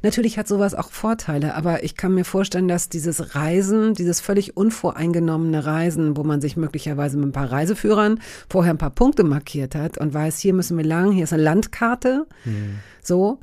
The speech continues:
Speaker 1: dass
Speaker 2: Ja.
Speaker 1: das schon noch mal eine andere Art von, von Intensität hatte, weil man sich mehr mit den Dingen beschäftigen musste.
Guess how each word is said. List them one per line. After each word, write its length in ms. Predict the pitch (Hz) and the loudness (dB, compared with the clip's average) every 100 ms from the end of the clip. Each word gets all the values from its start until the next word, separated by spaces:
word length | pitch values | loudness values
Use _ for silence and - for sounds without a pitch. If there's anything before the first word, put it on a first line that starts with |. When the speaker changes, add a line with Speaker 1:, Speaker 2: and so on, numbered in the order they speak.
| - - | -14 -8
Speaker 1:
dass 140 | 196 180 | 2 4
Speaker 2:
Ja. 60 | |
Speaker 1:
das 220 | 226 220 | 4 0
schon 140 | - 269 | 0 0
noch 140 | 302 | 0
mal 80 | 262 | 2
eine 160 | 247 226 | 2 4
andere 360 | 208 240 208 156 | 4 2 2 0
Art 240 | 208 214 | -2 -2
von, 480 | - 196 196 196 190 | -4 0 2 2 0
von 320 | 190 180 185 | -2 -2 -2
Intensität 880 | - 190 185 185 175 175 220 220 - | -2 -2 0 0 0 0 2 0 0
hatte, 300 | 131 - 120 | -8 -6 -4
weil 80 | 135 | -2
man 180 | 156 156 | 0 0
sich 160 | 151 | -2
mehr 120 | 190 185 | 0 0
mit 160 | 180 | 0
den 140 | 165 175 | 0 0
Dingen 200 | 180 180 | 0 0
beschäftigen 560 | 170 294 - - 127 | -2 -6 -8 -6 -4
musste. 340 | 123 117 - | -4 -4 -8